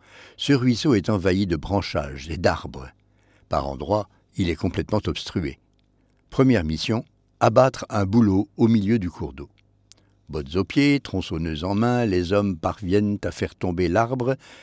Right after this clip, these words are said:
après plusieurs minutes d'effort. Christophe remonte sur la rive. Les conditions sont parfois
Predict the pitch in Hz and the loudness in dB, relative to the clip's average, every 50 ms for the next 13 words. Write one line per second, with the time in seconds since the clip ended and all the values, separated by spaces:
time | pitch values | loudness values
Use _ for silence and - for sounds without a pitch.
0 | - _ - 92 - - 87 76 - 110 98 87 101 90 73 82 92 98 113 131 | -20 _ -12 -10 -8 -8 -8 -4 0 0 2 2 2 2 2 0 2 4 4 4
1 | 120 92 80 92 104 - - 123 107 73 65 - - - _ _ _ _ _ _ | 4 2 0 -2 -2 2 2 2 2 2 0 -6 -14 -20 _ _ _ _ _ _
2 | _ _ _ _ _ _ _ _ _ - - 80 - - - 113 107 - - - | _ _ _ _ _ _ _ _ _ -14 -12 -12 -2 2 2 2 2 0 -4 -8
3 | - 80 90 104 107 - - - 82 69 67 65 65 82 95 110 123 123 131 139 | -4 -2 0 2 2 0 0 -4 -6 -6 -6 -6 -4 -2 0 0 0 0 -4 -8
4 | - _ _ _ _ _ _ _ _ - 104 101 - 104 92 82 87 - - 131 | -12 _ _ _ _ _ _ _ _ -4 -2 0 0 0 0 0 0 0 0 0
5 | - - 85 71 - 90 85 - - 110 113 123 | -2 -2 -4 -6 -6 -6 -4 0 2 2 2 2